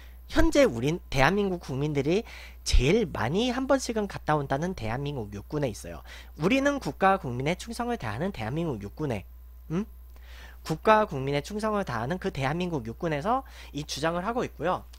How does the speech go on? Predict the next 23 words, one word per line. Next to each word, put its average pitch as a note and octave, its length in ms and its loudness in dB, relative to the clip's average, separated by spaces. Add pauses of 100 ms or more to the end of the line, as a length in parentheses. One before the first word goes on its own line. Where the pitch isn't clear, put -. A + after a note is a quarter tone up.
(840)
국방일보로 D4+ 800 4
대표되는 A3 500 6
군 G#3+ 260 -2
간행물만 A#3 600 -2
봐도 F3+ 260 0
안중근 F#3 500 -4
장군으로 F3 440 -6
표기를 G#3 360 -6
하고 A#3+ 140 -2
있어요. - 320 -6 (560)
그래서 F3 200 -4
대한민국 F3 540 0
군대가 C#3 400 0
전부 A#2+ 280 -6
다 C3+ 100 0
안중근 C#3 400 -2
장군으로 D3 440 -4
표기를 A#3 320 2
하고 B3 180 0
있고, E3+ 360 2 (1700)
사실 D#4 260 2
그래요. D3+ 440 2 (640)
그 D#3 480 2